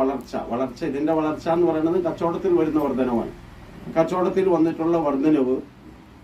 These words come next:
അതിൻ്റെ, ആ, പ്രോഗ്രസ് റിപ്പോർട്ട് വിലയിരുത്തിയപ്പോൾ കഴിഞ്ഞ രണ്ട് വർഷക്കാലം നല്ല ലാഭത്തിലാണ് പ്രവർത്തിക്കുന്നത് എന്ന കാര്യം നമുക്ക് ബോധ്യമായിട്ടുണ്ട്. ആ ബോധ്യമായതിൻ്റെ അടിസ്ഥാനത്തിൽ വീണ്ടും അതേ ബോർഡിനെ തന്നെ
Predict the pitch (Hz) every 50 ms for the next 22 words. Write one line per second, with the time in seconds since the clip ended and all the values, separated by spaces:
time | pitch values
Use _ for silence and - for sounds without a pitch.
0 | - - 156 165 165 170 175 175 175 170 - - - - - - - - - -
1 | - - 160 160 160 160 151 - 160 160 165 156 156 180 175 180 - 190 175 170
2 | 175 165 156 - - 156 156 - 165 170 156 151 156 165 160 156 156 147 151 151
3 | 139 123 127 113 - - - - - - 139 139 151 160 170 165 151 151 156 156
4 | 170 156 151 - - 165 147 - 147 139 135 135 - - - - - - - -
5 | - - - 175 180 190 196 208 202 190 180 180 - - - 185 196 185 185 180
6 | 185 165 151 156 160 156 165 - 170 165 170 165 170 170 165 160 156 156 156 151
7 | 143 139 135 143 143 147 131 131 131 139 143 131 127 127 120 117 151 139 131 135
8 | 131 - 113 104 104 120 135 - - - - - - - - - - - 131 156
9 | 151 160 170 165 160 175 170 165 165 170 170 170 160 160 170 160 156 143 151 -
10 | - 170 160 156 156 - 165 160 160 151 147 151 156 160 165 170 - - - 135
11 | 135 143 170 180 185 170 165 165 160 - 170 175 175 165 165 151 156 160